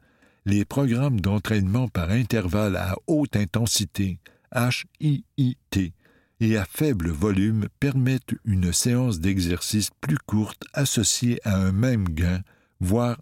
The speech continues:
un gain supérieur. Toutefois, avant de commencer un programme H I I T, les personnes âgées et les personnes présentant un risque de maladie cardiovasculaire,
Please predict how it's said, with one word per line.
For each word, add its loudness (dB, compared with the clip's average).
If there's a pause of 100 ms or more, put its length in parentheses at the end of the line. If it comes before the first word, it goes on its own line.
(100)
un 2
gain 0
supérieur. -2 (1080)
Toutefois, 0 (520)
avant 2
de 2
commencer 2
un 2
programme 0 (100)
H -2 (180)
I 0
I 2 (100)
T, 0 (500)
les 2
personnes 0
âgées 0 (120)
et 0
les 2
personnes -2
présentant 0
un 0
risque -2
de 0
maladie 0
cardiovasculaire, -2